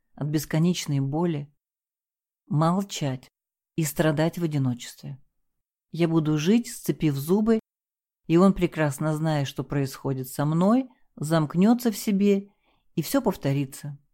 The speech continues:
Не будет нас, будем я и он наедине со своим горем».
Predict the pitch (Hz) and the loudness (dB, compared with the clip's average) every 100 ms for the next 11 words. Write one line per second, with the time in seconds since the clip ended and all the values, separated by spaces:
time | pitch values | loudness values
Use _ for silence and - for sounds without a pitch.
0 | _ _ _ _ _ - 226 196 156 147 | _ _ _ _ _ 4 4 6 2 0
1 | 135 160 202 226 - _ _ _ - 156 | -2 2 2 0 -4 _ _ _ -4 2
2 | 147 139 143 190 247 254 254 _ _ 214 | 4 4 2 4 4 4 0 _ _ 2
3 | 208 175 160 165 _ _ _ - 156 156 | 4 4 2 -4 _ _ _ -4 0 0
4 | 147 151 196 196 143 139 151 143 131 127 | 0 2 0 -2 -8 -4 -2 -2 -4 -4
5 | 127 | -6